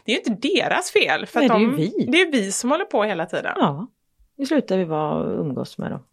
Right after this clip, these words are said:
Speaker 2: <laughs> Nej, nej. Man ska skämma bort dem om man kan. Men som sagt, någonting som de inte kan få för mycket av är ju faktiskt kärlek.
Speaker 1: Mm. Men just det här med att hela tiden åka iväg och alla liksom, eh,
Speaker 2: Ja.
Speaker 1: lekland och, och sånt där,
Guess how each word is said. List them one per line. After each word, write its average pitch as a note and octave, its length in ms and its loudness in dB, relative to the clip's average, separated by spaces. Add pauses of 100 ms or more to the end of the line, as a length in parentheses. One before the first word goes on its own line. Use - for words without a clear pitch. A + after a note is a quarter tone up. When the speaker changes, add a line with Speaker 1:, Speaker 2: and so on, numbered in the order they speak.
(100)
Speaker 2:
<laughs> C5 220 -4
Nej, C#3 240 -2 (100)
nej. D#4 140 -4 (260)
Man G3+ 100 4
ska F#3+ 180 2
skämma D#3 280 0
bort - 260 -6
dem D3 120 -4
om D3 100 -4
man C#3 160 -4
kan. - 320 -4
Men F#3+ 200 2
som G3 140 -2
sagt, E3 200 2
någonting G3+ 360 2
som F3 120 -2
de F3 80 2
inte E3 200 -4
kan F#3+ 160 0
få F#3 120 -4
för F3 80 -2
mycket D3+ 160 -4
av D3 140 0
är - 80 -4
ju C#3+ 100 -4
faktiskt C#3+ 320 -8
kärlek. D3+ 420 -2
Speaker 1:
Mm. G3+ 340 -4 (640)
Men C4 100 4
just B3+ 140 2
det C4 60 2
här A3+ 80 4
med G3 120 0
att G#3 60 2
hela G3+ 180 4
tiden F3+ 200 -4
åka F3 180 -6
iväg F#3+ 540 0
och F#3 80 0
alla F3 220 -2
liksom, D#3+ 540 -8 (100)
eh, F#3+ 200 -6
Speaker 2:
Ja. E3+ 60 -4
Speaker 1:
lekland F3 680 -2
och, D#3+ 400 2
och E3 460 -2
sånt G3+ 220 -2
där, E3 240 -2